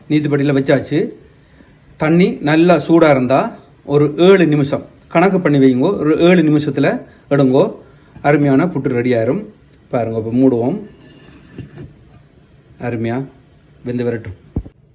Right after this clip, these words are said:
இப்போ பார்த்தீங்கன்னு சொன்னா, புட்டு சும்மா அருமையா வெந்து சூப்பரா இருக்கு. வாங்கோ, ஒரு தட்டுல எடுத்து போட்டு உங்களுக்கு காமிக்கிறேன்.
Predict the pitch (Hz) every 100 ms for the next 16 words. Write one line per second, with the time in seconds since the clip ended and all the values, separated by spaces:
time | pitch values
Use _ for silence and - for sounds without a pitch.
0 | _ _ _ _ _ _ _ _ _ _
1 | _ _ - _ _ - 143 147 147 143
2 | 135 160 151 131 - 160 180 - _ _
3 | - 131 110 - _ _ _ _ - 143
4 | 160 147 135 160 180 - _ _ - 135
5 | 143 135 - - 147 143 135 117 101 139
6 | 214 - _ _ _ _ _ - 143 151
7 | 151 202 202 - _ _ _ _ _ _
8 | _ _ 127 139 196 - - _ - 143
9 | 131 139 135 135 135 135 226 214 _ -
10 | 131 131 123 110 107 101